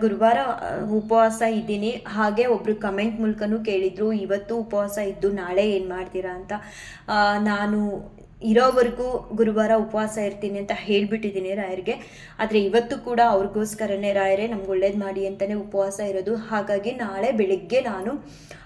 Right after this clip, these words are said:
ಅಭಿಷೇಕ ಪೂಜೆ ಆಗೋವರೆಗೂ ಏನೂ ತೊಗೊಳಲ್ಲ. ಅದಾದ್ಮೇಲೆ ನಾನು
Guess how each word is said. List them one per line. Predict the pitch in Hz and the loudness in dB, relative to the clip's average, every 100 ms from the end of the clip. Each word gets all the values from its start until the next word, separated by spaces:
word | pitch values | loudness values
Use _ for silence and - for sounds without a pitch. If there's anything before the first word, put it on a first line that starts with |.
| - | -4
ಅಭಿಷೇಕ | 202 220 220 220 226 220 | -2 -2 0 0 0 0
ಪೂಜೆ | 214 202 233 | -2 -2 -2
ಆಗೋವರೆಗೂ | 208 196 196 190 233 | -2 -2 -4 -4 -4
ಏನೂ | 220 196 202 | -2 0 0
ತೊಗೊಳಲ್ಲ. | 254 233 196 190 190 233 277 - - - | 0 -2 -2 -4 -2 -4 -4 -12 -14 -2
ಅದಾದ್ಮೇಲೆ | 226 220 202 220 254 254 240 233 | 0 2 2 2 0 -2 -2 0
ನಾನು | 214 208 247 | 0 0 -2